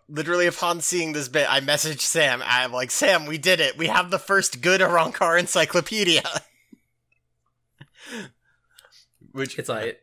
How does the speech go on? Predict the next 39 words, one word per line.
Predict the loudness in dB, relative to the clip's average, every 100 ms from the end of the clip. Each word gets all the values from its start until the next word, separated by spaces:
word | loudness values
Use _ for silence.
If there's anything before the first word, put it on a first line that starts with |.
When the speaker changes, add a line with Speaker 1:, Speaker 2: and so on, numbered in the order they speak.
| -20
Speaker 1:
It, | -20 _ _ -4
it, | -2 2 0 2
it's | 0 0 -2
not | -2 -8 _ -6
perfect. | 0 0 0 -2 -2
It's | -6 -4
not, | -2 -2 -4
like, | -4
amazing | -4 -2 -2 -2 -6 -8
bit. | -6 -8 -6
We've | -8
had | -4 -4 -4 _ _ -20
way | -20 -6 2 4 4
better, | 4 2 2 0 -2 -4 _ -10
like, | -6 -6 -8 _
Radio | -10 -4 0 0
Cone | 0 -2 -2
Goldens | -4 -2 -4 -4 -8
or |
whatever. | -6 -4 -4 -6 -8 -8 -12 _ _ _ _ -6
Uh, | -2 -2 -2 -4
but, | -6 -4 -2
like, | -4 -8 -10 -14 -14
for | -10 -2 0
a | 2
Arrancar | 0 0 2 2
Encyclopedia, | 4 4 2 0 -4 -4 -2 -2
this, | 0 -2 -2
this | -4 -4
is | 0
probably | 0 2 0
the | -2
funniest | -4 -2 -2 -4 -8
one | -12
we've | -12
had | -10 -12 -10
thus | -8 -6
far. | -8 -8 -4 -4
<laughs> | -6